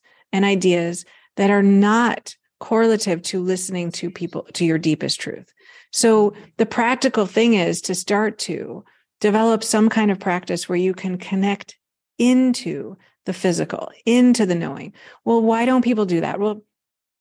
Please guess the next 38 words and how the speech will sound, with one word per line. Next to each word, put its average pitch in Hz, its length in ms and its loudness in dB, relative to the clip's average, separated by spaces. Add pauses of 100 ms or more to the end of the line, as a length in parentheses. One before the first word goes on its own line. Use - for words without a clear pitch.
(300)
we've 233 120 0
been 254 120 2
conditioned 247 500 2
into 262 340 -2
the 226 100 0
brain 190 300 -6
for 190 160 -10
so 175 300 -4
long, 165 260 -10
right? 202 240 -4
So 214 120 0
we, 208 220 -2 (300)
we 220 160 4
are 214 100 4
so 240 240 2
used 226 440 0
to 170 400 -6 (300)
listening 214 520 0
to 170 520 -6 (380)
what 214 220 2
our 208 160 2
thoughts 196 440 -2
tell - 260 -4
us. - 380 -12 (380)
But 208 300 0
our 226 160 2
thoughts 359 420 2
are, 233 160 4
like, 208 240 0
the 214 120 2
worst 226 420 2
thing 214 160 0
on 196 120 -4
the 185 80 -4
planet 170 420 -12 (120)
for - 300 -4
truth, - 480 -2
right? 208 240 -2